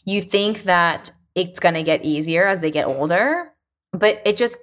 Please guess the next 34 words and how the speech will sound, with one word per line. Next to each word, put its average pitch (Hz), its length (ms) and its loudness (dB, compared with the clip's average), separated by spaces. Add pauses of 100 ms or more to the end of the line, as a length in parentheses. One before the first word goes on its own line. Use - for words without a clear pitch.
it's 208 160 -4
just 196 220 -4
different, 175 540 0 (160)
right? 180 360 4 (260)
The 214 140 -2
awareness 220 680 0
is 214 100 -4
growing 190 300 -2
in 180 100 -4
your 180 100 0
child. 175 400 0
The 175 60 -2
awareness 175 400 -2
is 185 80 -4
growing 165 300 -2
in 151 160 -4
you. 165 400 2
It 165 60 0
doesn't 214 260 -2
mean 196 140 -2
it 185 60 -2
gets 170 260 0
easier. 170 480 0
You 165 160 0
just 208 140 0
have, 269 200 0 (400)
you 202 180 0
had 226 420 0
toddler 180 380 2
problems, 294 560 0
and 208 120 -4
now 180 120 2
you 214 180 -4
have 226 260 2